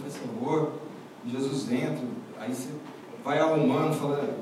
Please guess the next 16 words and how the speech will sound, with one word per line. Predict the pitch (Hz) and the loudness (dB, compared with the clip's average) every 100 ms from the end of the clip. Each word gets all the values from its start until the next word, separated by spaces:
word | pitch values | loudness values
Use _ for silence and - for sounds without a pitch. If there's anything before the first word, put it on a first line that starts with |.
| - | -6
"Desculpa, | - - 180 180 | -8 0 4 6
Jesus, | 131 127 127 | 6 6 4
mas | 131 127 | 4 2
esses | 135 - 120 | -2 -2 -2
músicos | 127 139 - 131 | 2 2 2 4
largam | 131 131 | 4 4
tudo | 131 156 | 0 0
desorganizado | 147 135 123 117 120 120 120 117 | 4 8 10 10 8 8 8 6
aqui | 110 117 | 2 0
em | 107 | 0
casa, | 127 135 160 160 165 165 160 - - - - | 6 10 10 10 8 4 0 -4 -10 -10 2
é | |
uma | 127 - | 4 6
bagunça, | 135 127 147 151 - | 6 6 6 4 2
esses | - 127 | 0 2
meninos, | 131 135 156 185 196 196 | 4 4 6 8 10 8